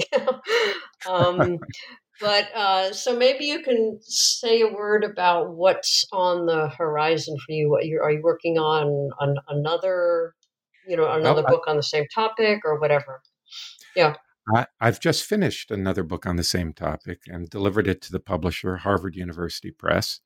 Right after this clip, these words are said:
Speaker 2: Uh, the title i-, that we've agreed so far is Making Monsters.
Speaker 1: Mm-hmm.
Speaker 2: The uncanny,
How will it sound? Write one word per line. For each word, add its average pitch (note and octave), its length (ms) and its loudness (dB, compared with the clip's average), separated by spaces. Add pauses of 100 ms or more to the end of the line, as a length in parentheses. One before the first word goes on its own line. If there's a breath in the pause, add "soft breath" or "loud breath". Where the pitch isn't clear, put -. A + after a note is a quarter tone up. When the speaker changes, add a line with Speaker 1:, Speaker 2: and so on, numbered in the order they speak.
(800)
Speaker 2:
Uh, F2 340 2 (380)
the A#2 80 -4
title G#2+ 680 0 (960)
i-, - 100 -6 (280)
that G#2 180 -2
we've C3 200 2
agreed F#2+ 500 0
so B2+ 220 -2
far G2+ 380 2
is G2 280 -4
Making A2 480 0
Monsters. G#2 720 0 (1120)
Speaker 1:
Mm-hmm. G3+ 200 -4
Speaker 2:
The B2+ 100 6
uncanny, C3 520 2